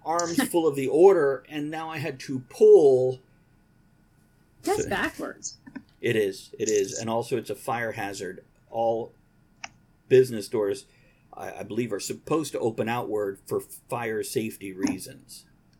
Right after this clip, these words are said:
Speaker 2: Mm. Wow.
Speaker 1: Oh, my God. Okay.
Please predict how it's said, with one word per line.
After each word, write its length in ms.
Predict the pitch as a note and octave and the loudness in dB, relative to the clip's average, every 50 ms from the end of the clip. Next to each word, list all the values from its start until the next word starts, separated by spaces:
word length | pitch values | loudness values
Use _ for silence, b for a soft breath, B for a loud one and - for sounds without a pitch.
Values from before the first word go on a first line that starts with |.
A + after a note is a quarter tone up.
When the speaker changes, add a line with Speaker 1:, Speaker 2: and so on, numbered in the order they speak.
| - - _ _ _ _ _ _ _ _ _ _ - | -20 -20 _ _ _ _ _ _ _ _ _ _ -6
Speaker 2:
Mm. 500 | G#3+ G#3+ G#3 G3+ F#3+ F#3 F3 F3 F#3+ F#3 - _ - - - - - - _ _ - - - - _ _ _ _ _ _ _ _ _ _ _ - - - _ _ _ _ _ _ _ _ _ _ _ _ _ _ _ _ _ _ _ _ _ _ _ _ _ _ _ _ _ _ _ _ - - - - - - _ _ _ _ _ _ _ _ _ _ _ _ _ _ - | -4 -2 -2 -2 -4 -6 -10 -12 -12 -14 -18 _ -20 -20 -20 -20 -20 -20 _ _ -12 -12 -12 -12 _ _ _ _ _ _ _ _ _ _ _ -20 -20 -20 _ _ _ _ _ _ _ _ _ _ _ _ _ _ _ _ _ _ _ _ _ _ _ _ _ _ _ _ _ _ _ _ -10 -8 -6 -6 -8 -10 _ _ _ _ _ _ _ _ _ _ _ _ _ _ -8
Wow. 300 | F3+ F3 F3 E3+ E3 F3 | -6 -6 -6 -6 -6 0
Speaker 1:
Oh, 120 | - F3+ F3+ | 2 2 2
my 140 | F#3+ F3+ D3 | 2 0 -2
God. 400 | E3 G3+ G#3 B2 F#2+ E2+ - - _ _ _ _ _ _ _ _ _ _ _ _ _ _ _ _ _ _ _ _ _ _ _ _ _ _ _ _ _ _ - | -2 -2 -2 -2 -6 -8 -10 -18 _ _ _ _ _ _ _ _ _ _ _ _ _ _ _ _ _ _ _ _ _ _ _ _ _ _ _ _ _ _ -4
Okay. 420 | - C3 C3 - A2 F#2+ F#2+ - | -4 -2 -2 -2 -4 -6 -6 -8